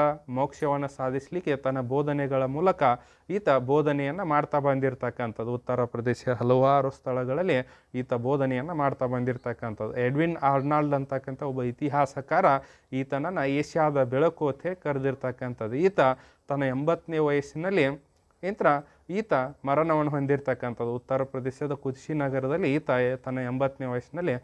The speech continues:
ಮರಣ ಹೊಂದಿರತಕ್ಕಂಥದ್ದು. ಗೌತಮ ಬುದ್ಧನ ಬೋಧನೆಗಳು, ಬೋಧನೆಗಳಲ್ಲಿ ಪ್ರಥಮದಾಗಿರ್ತಕ್ಕಂಥದ್ದು ಈತನ ನಾಲ್ಕು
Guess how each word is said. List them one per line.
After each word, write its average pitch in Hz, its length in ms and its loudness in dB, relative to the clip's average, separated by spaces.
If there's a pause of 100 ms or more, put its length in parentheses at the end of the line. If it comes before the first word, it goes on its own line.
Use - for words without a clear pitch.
(320)
ಮರಣ 131 240 2 (300)
ಹೊಂದಿರತಕ್ಕಂಥದ್ದು. 113 840 -4 (1400)
ಗೌತಮ 185 460 4 (280)
ಬುದ್ಧನ 165 340 4 (300)
ಬೋಧನೆಗಳು, 151 760 6 (240)
ಬೋಧನೆಗಳಲ್ಲಿ 160 920 2
ಪ್ರಥಮದಾಗಿರ್ತಕ್ಕಂಥದ್ದು 143 1500 0
ಈತನ 139 380 -2 (200)
ನಾಲ್ಕು 135 680 4